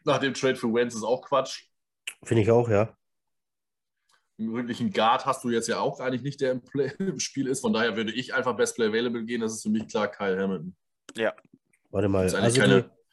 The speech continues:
Speaker 2: die aktuellen
Speaker 1: keine
Speaker 2: Safe-,
Speaker 1: Meinung.
Speaker 2: die aktuellen Safeties der, äh, Washington Commanders sind Cameron Curl.
Speaker 1: Und Landon Collins.
Speaker 2: Das war ein Late-Round-Pick zweitausendsieben. Haben die den überhaupt noch?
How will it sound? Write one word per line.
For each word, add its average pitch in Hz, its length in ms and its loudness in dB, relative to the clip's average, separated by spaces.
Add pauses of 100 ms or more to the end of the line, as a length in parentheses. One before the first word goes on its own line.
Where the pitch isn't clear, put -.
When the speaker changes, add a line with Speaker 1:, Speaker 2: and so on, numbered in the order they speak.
(120)
Speaker 2:
die 113 80 -8
aktuellen 139 380 2
Speaker 1:
keine 165 140 4
Speaker 2:
Safe-, 95 100 4
Speaker 1:
Meinung. 95 400 2
Speaker 2:
die 120 100 -4
aktuellen 123 420 0
Safeties 117 800 -10
der, 101 460 -2 (720)
äh, 95 60 -10
Washington 95 800 -6
Commanders 107 420 0
sind 95 220 -8
Cameron 127 480 0
Curl. 143 640 2 (540)
Speaker 1:
Und 101 180 -2
Landon 98 280 2
Collins. 92 580 -2 (120)
Speaker 2:
Das - 100 -12
war 107 80 0
ein 107 120 0
Late-Round-Pick 123 880 -2
zweitausendsieben. 135 1000 -6 (3250)
Haben 160 400 -4
die 175 140 -6
den 101 180 -4
überhaupt 90 360 -8
noch? 85 260 -8